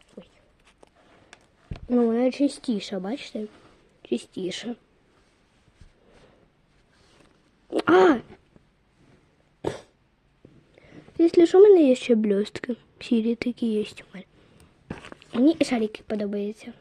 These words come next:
Вон-, вони такі прикольні. Чорно-білі, кстати. Ось вони. Так, ідуть туди.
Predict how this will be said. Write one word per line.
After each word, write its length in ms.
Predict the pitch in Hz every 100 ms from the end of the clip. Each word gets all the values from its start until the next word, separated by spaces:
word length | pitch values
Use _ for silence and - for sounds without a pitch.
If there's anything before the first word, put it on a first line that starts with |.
| -
Вон-, 100 | 247 -
вони 200 | - 269
такі 200 | 277 -
прикольні. 500 | 285 277 269 285 285 - _ - - -
Чорно-білі, 520 | 240 226 220 196 196
кстати. 360 | - - 214 - - - - - - - _ - -
Ось 200 | - -
вони. 240 | 240 226 - - - - - - - - - - - - - - -
Так, 280 | - - -
ідуть 280 | 214 214 -
туди. 280 | - 277